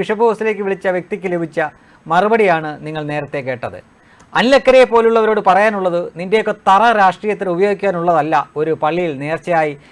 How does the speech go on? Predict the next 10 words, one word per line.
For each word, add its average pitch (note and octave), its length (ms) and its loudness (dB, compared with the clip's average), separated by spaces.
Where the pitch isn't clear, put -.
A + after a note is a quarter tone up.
വിശ്വാസപ്രകാരം D#3+ 840 -2
സമർപ്പിക്കപ്പെട്ട D3+ 640 -6
വസ്തു. A#2+ 240 -14
അതിൻ്റെ D#3+ 360 -6
മാറ്റും F#3+ 380 0
അളവും F#3 260 0
തൂക്കവും F#3+ 400 -4
നോക്കേണ്ട F3 320 -2
ആവശ്യം E3 400 -6
ആ C3+ 100 -4